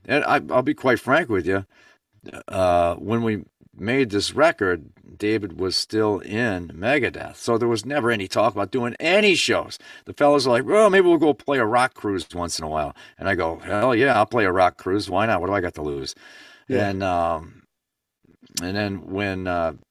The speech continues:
Speaker 1: David found himself no longer in Megadeth,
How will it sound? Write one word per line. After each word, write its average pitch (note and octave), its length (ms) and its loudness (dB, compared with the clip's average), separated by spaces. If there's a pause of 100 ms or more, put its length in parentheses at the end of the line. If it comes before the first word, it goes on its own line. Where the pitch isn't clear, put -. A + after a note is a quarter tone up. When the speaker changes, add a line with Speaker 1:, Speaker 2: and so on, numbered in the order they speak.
(640)
Speaker 1:
David F#2 360 0 (240)
found F#2 180 -2
himself E2 260 -8
no E2+ 160 -6
longer D#2+ 480 -4
in D#2+ 240 -12
Megadeth, E2+ 680 0